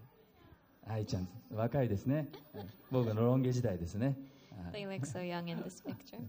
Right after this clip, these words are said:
Speaker 1: <laughs> まあ、僕だけじゃないです。こういうストーリーが当時のこのニューホープオアフにいっぱいあったんです。
Speaker 2: But it's not just me. There were many stories like this at New Hope Oahu at that time.
Speaker 1: まるで初代教会を見ているようで。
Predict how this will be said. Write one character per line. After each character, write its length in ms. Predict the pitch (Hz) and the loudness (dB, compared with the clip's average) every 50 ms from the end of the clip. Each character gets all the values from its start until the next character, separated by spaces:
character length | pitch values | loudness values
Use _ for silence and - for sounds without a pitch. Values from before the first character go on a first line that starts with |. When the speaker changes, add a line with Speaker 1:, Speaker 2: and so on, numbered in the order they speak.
| - - | -12 -14
Speaker 1:
<laughs> 140 | - - - | -20 -6 2
ま 60 | 175 170 | 4 8
あ、 40 | |
僕 240 | 165 247 330 330 330 277 | 10 10 10 8 8 6
だ 120 | 214 202 | 6 6
け 100 | 208 240 | 6 6
じ 60 | 202 208 | 6 6
ゃ 60 | 196 | 6
な 80 | 196 | 6
い 40 | 190 165 | 6 4
で 60 | 139 | 2
す。 60 | - | 2
こ 200 | - 247 294 302 | 4 4 4 4
う 80 | 311 294 | 4 4
い 100 | 294 302 | 4 4
う 80 | 262 | 4
ス 80 | - - | 2 0
ト 120 | 285 302 294 | 0 0 2
ー 20 | |
リ 100 | 254 220 | 4 4
ー 40 | 190 | 6
が 160 | 185 190 170 | 6 6 6
当 220 | 175 226 262 262 220 | 6 6 6 6 6
時 120 | 180 185 | 4 4
の 160 | 185 202 185 | 4 4 4
こ 120 | 151 165 165 | 6 6 8
の 80 | 170 | 8
ニ 80 | 170 190 | 8 8
ュ 60 | 208 | 10
ー 20 | 214 | 10
ホ 160 | 202 214 214 | 10 10 10
ー 80 | 208 | 10
プ 80 | 190 185 | 10 8
オ 100 | 190 196 | 8 8
ア 80 | 196 185 | 8 6
フ 80 | 202 | 6
に 180 | 196 170 170 - - | 4 2 2 0 0
い 80 | 185 180 | 0 0
っ 40 | - - - | 0 0 2
ぱ 120 | - 339 359 | 2 2 4
い 80 | 339 | 2
あ 40 | 349 | -2
っ 20 | 349 - | -2 0
た 120 | 214 143 | -2 -2
ん 60 | 117 95 | -2 -4
で 60 | 92 | -8
す。 160 | - - - - - - - | -12 -14 -16 -18 -20 -10 -4
Speaker 2:
But 120 | - 233 226 | -2 0 0
it's 180 | 233 226 - | 0 2 4
not 220 | 262 269 294 247 269 | 6 6 6 6 4
just 320 | - 262 262 262 - - 285 | 2 2 2 0 -2 -4 -2
me. 420 | 277 285 285 254 208 185 175 185 - - - - - - | 0 2 4 4 4 2 0 -2 -6 -16 -20 -18 -8 -2
There 140 | 214 214 208 | 0 0 2
were 100 | 208 202 | 2 2
many 260 | 202 208 214 214 226 | 2 2 0 0 -2
stories 460 | 226 - - 202 208 202 196 190 - 196 | -4 -2 -2 0 0 0 -2 -2 -4 -4
like 240 | 185 180 180 180 | -4 -4 -4 -4
this 240 | - 185 175 180 - | -4 -6 -6 -4 -6
at 140 | 170 170 185 | -6 -4 -2
New 120 | 190 190 185 | -2 -2 0
Hope 180 | 196 175 175 175 | 0 -2 0 0
Oahu 340 | 170 175 170 180 180 185 175 | 0 2 0 0 0 -2 -4
at 120 | 165 156 - - | -4 -4 -6 -4
that 140 | - - - - | -6 -6 -6 -6
time. 380 | - - 240 202 175 170 185 196 - - - - | -6 -4 -2 -2 -2 -2 -4 -6 -10 -16 -10 -4
Speaker 1:
ま 180 | 131 156 214 247 | 0 2 4 4
る 100 | 262 262 | 6 6
で 120 | 285 269 233 | 8 6 6
初 200 | - - 190 202 | 8 8 8 8
代 220 | 240 269 294 294 | 8 6 6 6
教 180 | - 320 320 294 | 6 6 6 6
会 140 | - 185 151 | 6 6 6
を 40 | 143 | 6
見 100 | 147 147 | 4 4
て 80 | - | 2
い 60 | 127 107 | 2 2
る 60 | 107 | 0
よ 80 | 98 92 | -2 -6
う 20 | |
で。 60 | 85 | -8